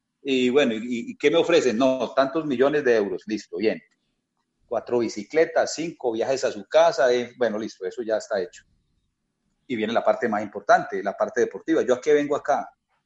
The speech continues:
No, usted viene a defender, defender su título del Giro o, o de pronto le dirán, no, usted viene a trabajar para Egan Bernal. Entonces ya, si el hombre dijo que sí,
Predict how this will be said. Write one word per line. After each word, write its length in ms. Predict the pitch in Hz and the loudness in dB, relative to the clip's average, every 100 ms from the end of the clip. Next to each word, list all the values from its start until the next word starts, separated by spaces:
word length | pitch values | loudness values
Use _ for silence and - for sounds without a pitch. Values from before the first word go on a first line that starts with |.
| _ _ _ - | _ _ _ -10
No, 140 | 131 | -10
usted 340 | - - 139 139 | -8 0 0 4
viene 460 | 175 185 196 175 - | 0 0 -6 -10 0
a 100 | 120 | 4
defender, 540 | 110 117 110 113 120 - | 4 2 2 2 2 -4
defender 480 | 120 127 123 110 123 | 0 2 2 2 2
su 160 | 156 147 | 2 0
título 380 | 160 156 139 117 | 0 0 2 2
del 160 | 98 | 0
Giro 440 | 156 185 208 208 202 _ _ _ _ _ | 6 8 8 2 -6 _ _ _ _ _
o, 180 | 131 123 123 | 2 2 0
o 160 | 120 107 | 0 0
de 60 | 107 | 2
pronto 300 | 113 107 131 | -2 0 2
le 120 | 117 | 2
dirán, 260 | 107 127 135 | 2 0 2
no, 100 | 117 | 0
usted 260 | - 135 | 2 -2
viene 380 | 139 156 165 165 _ _ - | 0 0 0 -4 _ _ 0
a 160 | 127 - | 0 4
trabajar 500 | 143 139 131 160 - | 6 8 8 4 6
para 240 | 175 147 | 6 8
Egan 200 | 147 156 | 6 4
Bernal. 400 | 143 135 131 98 _ _ _ _ _ _ _ _ _ _ _ _ | 2 4 2 2 _ _ _ _ _ _ _ _ _ _ _ _
Entonces 280 | - 113 104 | -8 -8 0
ya, 140 | 110 | -2
si 180 | - 120 | -2 -2
el 100 | 117 | 2
hombre 220 | 143 170 | 2 2
dijo 220 | 175 175 170 | 2 2 0
que 120 | 123 | -2
sí, 340 | 135 139 208 | 0 -2 -2